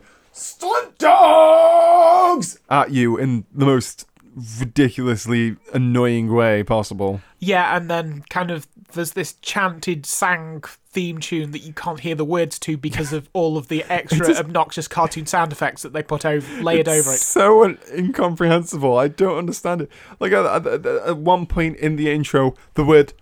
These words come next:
Speaker 1: plural just appears on screen. No reason or, like, understanding why. We assume it's because that word is
Speaker 2: Well, I
Speaker 1: mentioned in the
Speaker 2: think
Speaker 1: theme tune,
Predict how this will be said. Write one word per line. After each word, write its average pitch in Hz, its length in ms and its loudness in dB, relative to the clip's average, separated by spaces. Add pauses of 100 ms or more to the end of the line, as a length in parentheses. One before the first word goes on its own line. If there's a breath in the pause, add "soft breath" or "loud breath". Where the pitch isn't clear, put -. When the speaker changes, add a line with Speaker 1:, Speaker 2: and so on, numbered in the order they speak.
(120)
Speaker 1:
plural 165 600 2
just 123 180 -4
appears 123 420 0
on 131 200 -2
screen. 107 480 -4 (260 soft breath)
No 220 720 0 (140)
reason 180 480 -2
or, 143 240 4 (100)
like, 139 300 -4
understanding 123 420 -4
why. 127 320 0 (300 loud breath)
We 147 100 2
assume 226 320 -2
it's 147 100 -2
because 131 320 -2
that 127 200 0
word 123 240 2
is 131 60 -4
Speaker 2:
Well, 127 140 0
I 131 120 2
Speaker 1:
mentioned 135 320 2
in 123 80 0
the 113 40 -6
Speaker 2:
think 220 280 -2
Speaker 1:
theme 123 160 -2
tune, 123 80 -6